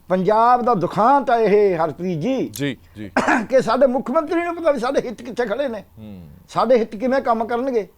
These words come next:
Speaker 2: ਹੂੰ।
Speaker 1: ਮੈਂ ਸਰਕਾਰ 'ਚ ਰਿਹਾ, ਤੁਹਾਨੂੰ ਪਤਾ ਹੀ ਹੈ।
Speaker 2: ਜੀ, ਜੀ, ਜੀ।
Speaker 1: ਮੈਂ ਕਿੰਨੀ ਮੁੱਖ ਮੰਤਰੀਆਂ ਨਾਲ ਕੰਮ ਕਰਿਆ।
Speaker 2: ਹੂੰ।
Speaker 1: ਜਦ ਮੈਂ ਕਦੇ ਗੱਲ ਕਹਿੰਦਾ ਸੀ, ਪਹਿਲਾ ਸਵਾਲ ਉਹ ਮੈਨੂੰ ਇਹ ਪੁੱਛਦੇ ਸੀ,
Speaker 2: ਹੂੰ।
Speaker 1: "ਕਾਕਾ ਜੀ, ਇਹ ਦੱਸੋ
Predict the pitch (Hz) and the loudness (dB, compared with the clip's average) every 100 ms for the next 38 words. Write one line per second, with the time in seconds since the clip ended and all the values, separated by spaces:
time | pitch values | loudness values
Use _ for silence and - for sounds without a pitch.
0 | - 98 87 - - _ 123 165 214 240 | -20 -20 -20 -20 -20 _ -2 2 4 4
1 | 247 254 247 - _ _ - 165 185 185 | 2 0 -6 -14 _ _ -6 -2 2 2
2 | 196 196 175 190 196 170 143 139 127 107 | 2 0 0 2 0 0 -2 -4 -4 -4
3 | 156 135 104 101 85 - _ - 135 208 | -2 -4 -6 -14 -16 -20 _ -8 0 0
4 | 226 208 202 269 277 226 202 202 196 196 | 0 -2 0 2 2 0 -4 -4 -2 0
5 | 196 180 170 143 139 110 92 _ 110 98 | 0 0 -2 -4 -6 -6 -10 _ -20 -18
6 | 80 - 180 233 254 262 247 240 214 214 | -16 -4 0 0 0 -2 -2 0 0 0
7 | 214 240 233 233 269 285 214 233 233 208 | -2 -2 -2 -2 0 0 0 0 0 0
8 | 214 226 180 156 165 147 208 214 - 107 | 0 0 0 -4 -4 -2 -4 -6 -18 -20
9 | 95 _ - 190 185 226 240 254 - - | -20 _ -8 -6 0 0 0 -4 -8 -20
10 | _ _ _ _ _ _ _ - 220 220 | _ _ _ _ _ _ _ 2 2 2
11 | 190 202 202 185 | -2 2 2 0